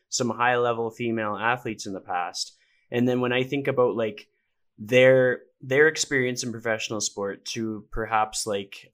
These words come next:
uh, a male's experience in professional sport. And I'll give you a good example. So, like, um, here in Edmonton, we have Jelena Mrjenovic. She's a world champion boxer. And then you compare her professional athlete experience to a male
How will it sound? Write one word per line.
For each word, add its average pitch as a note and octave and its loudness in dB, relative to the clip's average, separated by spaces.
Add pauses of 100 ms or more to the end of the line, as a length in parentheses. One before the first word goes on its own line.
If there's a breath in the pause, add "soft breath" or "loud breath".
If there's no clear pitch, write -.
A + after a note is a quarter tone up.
uh, G#2+ -2
a A2+ -4
male's A#2 -2
experience G2 -10
in G2+ -12
professional G2 -10
sport. F#2+ -12
And G2+ -8
I'll A#2 -2
give C#3 -2
you C3 -4
a A2 -4
good A2 -4
example. F#2+ -10
So, A2+ -4
like, A2 -6 (380)
um, A#2 -4
here B2 -2
in A#2+ 0
Edmonton, A#2+ -4
we A2 -4
have A2 -4 (100)
Jelena A#2 -2
Mrjenovic. G#2 -6
She's G#2 -6 (140)
a G#2 -4
world A2+ -4
champion G#2+ -8
boxer. G2 -6 (280 soft breath)
And A#2 -4
then A#2 0
you A2+ -4
compare A#2 -2
her B2 -2
professional A#2 -6
athlete G#2+ -8
experience G#2+ -10
to G#2+ -8
a G2+ -6
male B2 -2